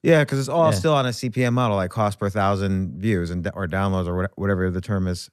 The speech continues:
Speaker 2: Oh, well, with a sponsor, it was usually, like, a, just a direct payment for a, for a spot on the video. Um, but
Speaker 1: What, what was your, before the sugar video? I, this is, like, this is such a critical p-, point. So I wanna,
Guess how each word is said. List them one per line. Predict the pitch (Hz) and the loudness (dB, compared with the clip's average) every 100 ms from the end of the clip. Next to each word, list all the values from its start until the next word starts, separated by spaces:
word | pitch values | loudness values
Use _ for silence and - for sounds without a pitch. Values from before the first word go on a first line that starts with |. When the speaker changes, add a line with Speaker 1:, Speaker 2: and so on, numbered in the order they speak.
| - | 0
Speaker 2:
Oh, | 180 | 4
well, | 202 185 175 - 110 | 6 4 2 -2 -4
with | 180 180 | 2 2
a | 147 | 2
sponsor, | - 190 202 135 | 2 2 2 0
it | |
was | 120 104 - | -2 -4 -4
usually, | 135 117 113 104 | -2 2 2 2
like, | 98 | 2
a, | 95 90 90 | 0 -2 -4
just | 104 101 | -6 -8
a | 95 | -6
direct | 92 90 90 - _ _ _ - | -4 -4 -4 -8 _ _ _ -6
payment | 117 87 80 - | -4 -4 -6 -12
for | - 95 | -12 -12
a, | 90 _ | -12 _
for | - 90 | -14 -14
a | |
spot | - - 90 - | -10 -6 -6 -6
on | 90 | -10
the | 85 | -10
video. | 82 90 82 - - _ _ _ _ - | -8 -10 -10 -12 -18 _ _ _ _ -10
Um, | - 107 95 92 123 - | -2 0 0 -2 -8 2
but | 131 127 - | 6 6 2
Speaker 1:
What, | |
what | 131 160 | 2 4
was | 180 | 4
your, | 156 | 0
before | 156 135 160 | -2 0 2
the | 165 | 2
sugar | 143 156 143 | 2 2 2
video? | 123 113 110 107 107 98 - _ _ _ _ - | 2 2 2 4 2 -2 -6 _ _ _ _ -10
I, | 120 | -8
this | 104 143 | -4 -2
is, | 151 | 2
like, | 147 | 2
this | 131 | 2
is | |
such | 135 131 | 2 0
a | |
critical | 120 131 120 | 2 4 4
p-, | 110 - _ | 0 -4 _
point. | 131 131 107 | 0 2 2
So | 113 | 2
I | |
wanna, | 104 117 117 113 104 | 4 4 4 4 2